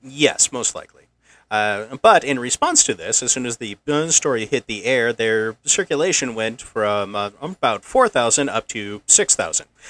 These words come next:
So they've actually become more popular because of this, and it's, yes, it's fueled more or less entirely by outrage.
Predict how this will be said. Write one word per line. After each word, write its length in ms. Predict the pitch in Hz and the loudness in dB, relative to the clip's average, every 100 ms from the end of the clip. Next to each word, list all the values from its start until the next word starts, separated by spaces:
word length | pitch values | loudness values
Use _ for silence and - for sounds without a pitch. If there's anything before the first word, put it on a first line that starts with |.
| - | 0
So 180 | - 131 | 4 6
they've 180 | 135 135 | 4 4
actually 240 | 185 - | 2 2
become 260 | 190 185 165 | 0 0 0
more 300 | 110 135 135 | 2 4 4
popular 600 | - 107 95 98 92 101 | 4 0 0 -6 -4 -6
because 360 | - 107 123 117 | -6 -6 0 0
of 180 | 98 | -2
this, 300 | 98 87 107 | -8 -4 -2
and 180 | 117 113 | 0 -2
it's, 160 | 113 - 147 147 | -4 -8 -18 -4
yes, 280 | 135 131 - | -2 -2 -4
it's 200 | 180 - | -4 -2
fueled 320 | 208 180 160 _ _ - | 0 0 -2 _ _ -2
more 160 | 247 | 2
or 40 | 190 | 6
less 200 | 139 - | 4 2
entirely 380 | 123 139 113 98 | 0 0 0 -2
by 240 | 98 95 | -4 -2
outrage. 540 | 120 90 87 90 107 | -4 -4 -6 -12 -12